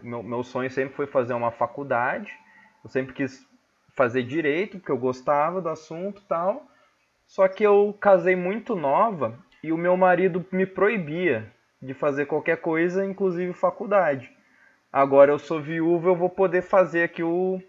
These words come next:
o que eu sempre desejei." E isso que eu acho muito louco, cara. Mesmo assim, se ela, que ela, eu não, eu não sei que, que destino foi essa senhora. Eu não sei se ela se formou, se, se ela formou,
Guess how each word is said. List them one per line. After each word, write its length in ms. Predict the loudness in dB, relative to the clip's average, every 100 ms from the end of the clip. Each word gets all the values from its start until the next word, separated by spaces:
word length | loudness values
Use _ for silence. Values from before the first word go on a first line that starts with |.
| -16
o 80 | -8
que 80 | -6
eu 60 |
sempre 300 | -4 -6 -4
desejei." 640 | -2 0 0 -2 -2 -4 -8 -20 -20 -20 _ _ _ -12
E 320 | -8 -8 -10 -6
isso 140 | -6 -2
que 60 |
eu 40 | 0
acho 180 | 0 0
muito 240 | -6 -2
louco, 280 | 0 0 0
cara. 200 | 0 2
Mesmo 280 | 2 0 -2
assim, 280 | -6 -6 -6
se 100 | 0
ela, 360 | 2 2 -2
que 160 | -6 -2
ela, 340 | 0 0 -2 -8 -12 -8
eu 80 | -4
não, 140 | -2
eu 80 | 0
não 140 | 0
sei 180 | 2 0
que, 220 | 0 -2
que 100 | -4
destino 500 | -4 -4 -4 -6 -6
foi 220 | -6 -4 -6
essa 160 | -6
senhora. 560 | -14 -10 -6 -4 -4 -6 -14 _ _ -20 -20 -20
Eu 60 | -6
não 80 | -4
sei 140 | -4
se 100 | -2
ela 100 | -2
se 120 | -4
formou, 680 | -8 -6 -4 -2 -2 2 0 0
se, 360 | -2 0 0 -2
se 200 | -2 2
ela 200 | 4 4
formou, 600 | 0 0 0 0 -4 -6